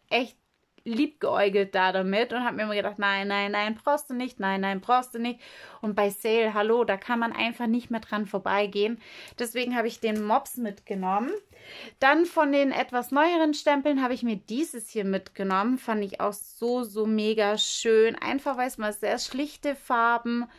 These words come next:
äh, Farben, ich meine Formen sind und auch so das mit dem Apfel und diesem Mädchen, ich weiß nicht, es hat mir einfach,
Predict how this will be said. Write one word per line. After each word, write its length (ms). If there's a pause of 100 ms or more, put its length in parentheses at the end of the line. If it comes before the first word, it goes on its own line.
(360)
äh, 360
Farben, 500 (120)
ich 180
meine 180
Formen 680 (540)
sind 460 (420)
und 320
auch 180
so 220
das 240
mit 140
dem 200
Apfel 500
und 220 (160)
diesem 280
Mädchen, 300
ich 160
weiß 220
nicht, 140
es 180
hat 180
mir 140
einfach, 520